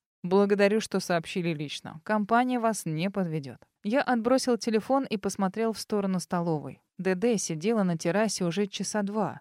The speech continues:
Я знал это, потому что не покидал гостиной все это время. Моя квартира стала не только крепостью, но и офисом. За последние две недели я крайне редко отлучался из дома.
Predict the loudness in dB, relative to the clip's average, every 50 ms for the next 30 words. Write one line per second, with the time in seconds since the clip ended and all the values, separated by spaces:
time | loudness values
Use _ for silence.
0 | -16 _ _ -4 -2 -2 0 0 0 2 2 2 2 2 0 -2 -4 -4 -6 -8
1 | -4 -2 -2 0 0 -2 -4 -2 0 0 0 0 0 -2 -2 0 2 4 4 4
2 | 4 4 2 2 2 0 -2 -2 0 2 2 2 2 0 0 0 0 0 0 0
3 | -2 -2 0 0 0 0 -2 -4 -10 -18 _ _ _ _ _ -4 -2 -2 -2 -2
4 | 0 2 0 0 0 0 -2 -2 0 0 -2 -2 -2 -2 0 0 0 0 0 0
5 | 0 0 0 0 0 0 -2 0 0 0 0 2 0 -2 -4 -4 -6 -6 -8 -8
6 | -4 -2 0 2 2 2 2 0 0 -2 -2 -6 -8 -8 -8 -10 -16 -20 _ _
7 | _ _ -2 -2 2 2 2 2 2 0 0 0 0 0 0 0 2 2 2 2
8 | 2 2 0 0 2 2 4 4 4 4 4 2 0 2 2 2 2 4 4 4
9 | 2 2 0 0 0 -2 -2 0 -2 -2 -2 0 -2 -2 -2 -2 -2 -4 -4 -2
10 | -2 -2 2 2 2 2 2 0 -4